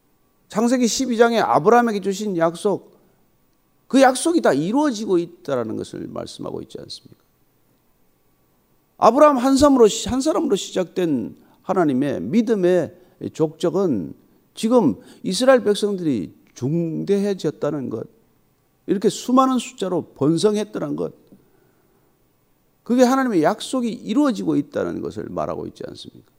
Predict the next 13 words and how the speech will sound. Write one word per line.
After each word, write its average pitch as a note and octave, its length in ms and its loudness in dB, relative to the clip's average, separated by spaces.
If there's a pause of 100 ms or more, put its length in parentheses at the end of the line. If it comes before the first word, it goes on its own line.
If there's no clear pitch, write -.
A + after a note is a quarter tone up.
(520)
"내가 B2 200 4
내게 D3+ 240 4
지시할 F3+ 460 0
땅으로 F3+ 320 0
가라. D#3 420 -2 (240)
그리하면 F3+ 540 0 (320)
내가 F#3 240 6
너로 G#3+ 400 4
큰 C#4 320 2
민족을 A#3 440 2
이루게 B2 300 -2
하겠고, G2 520 -8 (460)
예? E3+ 140 -8